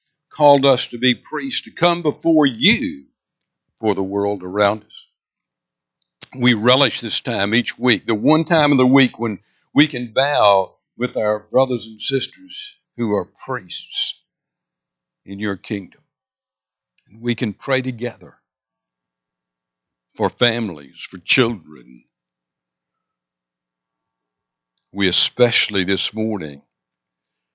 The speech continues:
again, pray for Priscilla Turner. We ask that you would give her strength for these days, physical strength. Father, we pray that you would bring healing.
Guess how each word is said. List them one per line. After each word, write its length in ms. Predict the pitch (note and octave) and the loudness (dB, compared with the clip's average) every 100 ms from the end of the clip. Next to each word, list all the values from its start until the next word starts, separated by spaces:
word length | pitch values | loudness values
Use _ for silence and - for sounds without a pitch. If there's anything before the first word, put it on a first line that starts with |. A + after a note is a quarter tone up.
| _ - | _ -10
again, 840 | F#2+ F#2+ G2+ A2+ G2 F2+ E2+ - | -6 0 0 2 0 -2 -4 -12
pray 340 | - A2+ G#2 G#2+ | -4 2 2 2
for 240 | - G2 | -4 -10
Priscilla 480 | - F#2 - G#2+ G#2 | -10 -6 -2 0 0
Turner. 400 | - A#2 A#2 A2 _ _ _ _ _ - E2+ | 2 2 2 -8 _ _ _ _ _ -20 -12
We 240 | F2+ F2+ | -4 2
ask 280 | G2+ G#2 - | 4 4 0
that 180 | A#2 F#2 | -4 -4
you 160 | A#2 A2 | -2 -2
would 160 | G2 | -2
give 160 | G#2 A2 | -2 0
her 140 | A2 | -2
strength 520 | G#2 - B2+ B2+ A#2+ | -4 -2 0 0 -2
for 120 | - A#2+ | -10 -4
these 300 | A#2 A2 G#2+ | -4 -6 -6
days, 600 | A2 A#2 E2 D#2 - _ _ - | -6 -6 -12 _ -20 _ _ -2
physical 400 | D3+ D3+ B2+ A2 | 0 0 -6 -10
strength. 500 | - - G2+ E2 _ | -10 -4 -4 -4 _
Father, 260 | B2+ C#3 C#3+ | 2 4 4
we 160 | D3+ | 2
pray 320 | D#3+ D#3+ F3 | -2 -6 -6
that 140 | C#3+ A#2+ | -4 -6
you 240 | A#2 F#3+ | -6 -6
would 240 | F3 A2+ G#2 | -4 -4 0
bring 440 | C3 D3 D3 C3+ | 2 2 0 -8
healing. 540 | _ D#3+ G3 G#2 D2 | _ -6 -4 -6 -12